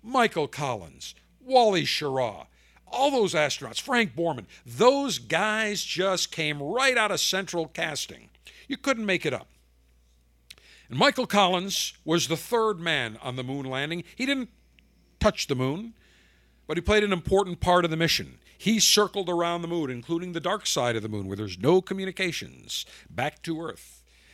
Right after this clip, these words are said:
Sixty miles above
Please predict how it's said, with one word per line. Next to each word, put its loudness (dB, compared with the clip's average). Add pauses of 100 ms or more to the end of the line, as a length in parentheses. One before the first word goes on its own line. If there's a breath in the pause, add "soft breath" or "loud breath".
(480 soft breath)
Sixty 0
miles 0
above 4